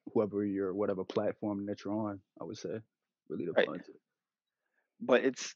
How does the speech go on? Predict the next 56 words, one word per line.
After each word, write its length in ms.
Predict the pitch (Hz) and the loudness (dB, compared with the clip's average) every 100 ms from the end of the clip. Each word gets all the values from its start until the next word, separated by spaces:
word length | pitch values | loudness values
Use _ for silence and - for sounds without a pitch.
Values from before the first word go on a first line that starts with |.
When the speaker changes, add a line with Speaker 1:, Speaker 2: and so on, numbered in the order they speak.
| - | -10
Speaker 2:
so 220 | - 139 | 2 2
due 220 | 117 147 | 4 4
to 120 | 180 | 8
the 120 | 139 123 | 8 10
Speaker 1:
'Cause, 100 | 131 | 10
Speaker 2:
unclear 260 | 139 143 135 | 10 10 12
Speaker 1:
'cause 140 | 127 101 | 12 10
that, 160 | 127 - | 6 6
'cause 140 | 127 | 8
that 140 | 135 | 10
was 160 | 139 127 | 12 10
the 100 | 107 | 6
problem. 360 | - 113 104 104 | 6 6 6 4
They 120 | 107 | 2
said 260 | - 104 | 4 4
that 120 | 101 101 | 4 4
he, 440 | 107 107 104 - _ - - | 4 4 2 -2 _ -14 -4
him, 360 | - 117 107 95 | 2 2 2 0
and 100 | 101 | -4
I 80 | 98 | 0
guess 220 | 104 101 | 0 0
whoever 280 | - 107 101 | 2 0 0
you're 160 | - 101 | -4 0
talking 240 | 117 107 | 2 2
about 320 | 104 98 92 87 | 0 0 0 2
violated 440 | 98 101 98 95 | 2 2 0 0
their 120 | 98 | -2
terms 320 | - 101 95 | -2 -4 -4
and 100 | 95 | -6
co-, 140 | - 85 | -6 -4
uh, 200 | 87 87 | -4 -4
terms 260 | - 104 90 | -4 -4 -4
and 120 | 87 | -4
service 360 | 98 92 87 | -2 -2 -4
or 40 | 82 | -8
terms 260 | - 92 | -6 -6
and 60 | 90 | -6
conditioning. 460 | - 101 - - - - - - - _ _ _ _ _ _ - - _ _ _ _ _ _ | -4 -4 -4 -10 -14 -18 -20 -20 -20 _ _ _ _ _ _ -10 -10 _ _ _ _ _ _
Speaker 2:
But 140 | 123 104 | 0 4
due 140 | 147 | 4
to 80 | 160 | 8
those 180 | 151 107 | 8 10
definitions 600 | 123 123 120 127 127 113 | 8 8 6 8 6 6
and 100 | 110 | 4
the 60 | |
subjective 560 | 101 101 95 110 120 113 | 2 -4 0 2 4 6
nature 240 | 113 113 | 6 6
of 60 | 98 | 4
hate 200 | 113 120 | 4 2
speech, 340 | - 110 101 | -2 -6 -6
it's 120 | - 110 | -6 -4
really 160 | 107 | 0
hard 220 | 107 107 | 4 4
to 80 | 104 | 4
pin 200 | - 107 | 2 4
down. 320 | 104 107 104 | 8 6 6